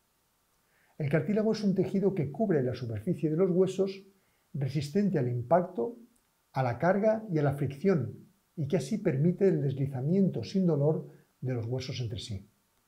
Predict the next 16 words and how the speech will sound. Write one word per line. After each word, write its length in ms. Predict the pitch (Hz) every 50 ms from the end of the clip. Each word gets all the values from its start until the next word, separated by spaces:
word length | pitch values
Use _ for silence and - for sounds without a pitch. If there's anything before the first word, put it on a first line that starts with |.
| _ _ _ _ _ _ _
El 140 | - 175 139
paciente 340 | 147 143 - - 220 208 226
que 120 | 220 196
necesita 720 | 175 151 - - 131 - - 175 156 175 165 151 147 - - -
una 180 | 160 139 139
artrodesis 720 | 123 - - 120 131 147 180 180 180 - 214 202 - - -
normalmente 640 | 190 160 147 139 151 170 190 196 202 196 196 196 196
es 100 | 196 190
porque 380 | - - 175 143 143 - 160 131
presenta 840 | - - 131 117 - - - 220 220 185 - - 123 107 104 - - - _ -
un 140 | 143 151
deterioro 520 | 156 165 143 151 143 143 151 170 180 190 170
de 120 | 139 151
este 200 | 147 - - 117
cartílago 480 | - - 117 - - 135 127 127 120 120
articular. 520 | 104 - 117 - 120 117 117 107 98 101